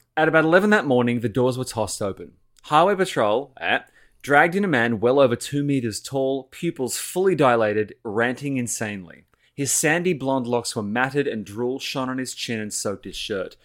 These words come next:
He locked eyes with John. John wondered if Manson would, in fact, give this guy a run for his money. So, it's, like, eleven A M and you're at a pretty kind of sleepy shift. Joe Harding's in charge.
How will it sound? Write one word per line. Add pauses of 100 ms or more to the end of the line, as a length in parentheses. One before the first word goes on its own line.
(260)
He
locked
eyes
with
John. (200)
John
wondered
if
Manson
would,
in
fact,
give
this
guy
a
run
for
his
money. (360)
So, (320)
it's,
like,
eleven
A
M
and
you're
at
a
pretty
kind
of
sleepy
shift.
Joe
Harding's
in
charge.